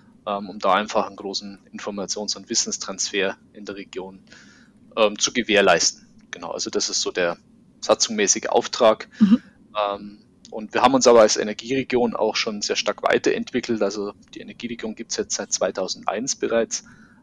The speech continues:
Speaker 1: also schon seit zweiundzwanzig Jahren.
Speaker 2: Mhm.
Speaker 1: Äh, ich bin jetzt zehn Jahre dabei. Und, ähm, in der Zeit hat es sich schon sehr stark auch, ähm, natürlich Richtung erneuerbare Energien,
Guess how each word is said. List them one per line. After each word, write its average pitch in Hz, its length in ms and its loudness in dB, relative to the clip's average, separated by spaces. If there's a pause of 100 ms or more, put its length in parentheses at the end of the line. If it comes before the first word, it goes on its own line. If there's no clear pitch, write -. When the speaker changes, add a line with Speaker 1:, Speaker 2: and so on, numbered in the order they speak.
Speaker 1:
also 98 200 -14
schon 98 180 -10
seit 98 180 -10
zweiundzwanzig - 680 -4
Jahren. - 340 0 (120)
Speaker 2:
Mhm. 196 240 0
Speaker 1:
Äh, 196 200 -6 (240)
ich - 140 -18
bin - 100 -20
jetzt - 260 -10
zehn 120 220 0
Jahre 110 300 4
dabei. 101 440 2 (640)
Und, 101 640 -4
ähm, 95 460 -2
in 113 160 -12
der 107 160 2
Zeit 107 400 4
hat - 80 -4
es - 140 0
sich 110 120 -4
schon 101 200 -2
sehr 90 180 0
stark - 360 0
auch, - 360 -4 (100)
ähm, 98 320 -16
natürlich - 380 -14
Richtung 113 500 -6
erneuerbare 117 760 8
Energien, 120 680 -4